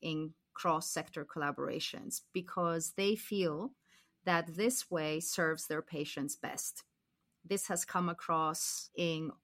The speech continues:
all of our research settings, more or less. Another stakeholder that benefits, of course, is the system as a whole. The more we remove barriers to collaboration across the system, the more robust the system becomes. And robust systems is what makes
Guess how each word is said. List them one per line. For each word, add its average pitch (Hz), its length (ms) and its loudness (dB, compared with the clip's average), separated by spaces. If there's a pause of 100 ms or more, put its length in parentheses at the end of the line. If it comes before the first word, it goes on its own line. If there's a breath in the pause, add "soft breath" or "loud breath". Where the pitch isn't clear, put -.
(320)
all 180 200 2
of 175 100 2
our 160 160 6
research 151 400 -4
settings, - 560 -4
more 143 180 -2
or 135 60 -4
less. - 360 -6 (220)
Another 240 600 6
stakeholder 180 760 -2
that 160 240 -4
benefits, 226 540 4
of 180 160 -8
course, 175 320 0
is 160 140 -4
the 160 100 -2
system 147 420 0
as 139 140 -2
a 135 60 -4
whole. - 360 0 (120)
The 180 80 2
more 226 360 8
we 226 160 6
remove 190 420 2
barriers 170 840 4 (100)
to 170 160 -2
collaboration 160 840 0
across 247 440 4
the 190 100 -2
system, - 640 -4
the 190 80 0
more 226 240 6
robust 185 640 2
the 170 60 -6
system 202 460 0
becomes. - 640 -6 (540)
And 170 220 2
robust 226 500 2
systems 175 760 0
is 175 240 -2
what 180 280 2
makes 175 520 0